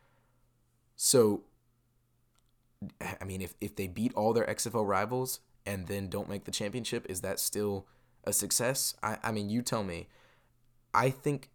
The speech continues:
it, the, the trophy is the limit for this team. You know, the sky's the limit. They're, they're championship bound.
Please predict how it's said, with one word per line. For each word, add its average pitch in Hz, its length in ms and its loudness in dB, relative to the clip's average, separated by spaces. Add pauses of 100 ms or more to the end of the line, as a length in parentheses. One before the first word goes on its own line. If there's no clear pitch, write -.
it, 113 160 0 (640)
the, 98 240 -6 (160)
the 87 120 -2
trophy 147 420 6
is 107 140 2
the 101 100 0
limit 87 280 -4
for - 80 -10
this - 120 -6
team. - 260 -12
You 87 80 -6
know, 87 100 -4
the 87 100 -8
sky's 107 340 0
the 87 80 -6
limit. 82 300 -8 (420)
They're, 110 340 2 (920)
they're 120 140 4
championship 117 600 0
bound. 73 320 -4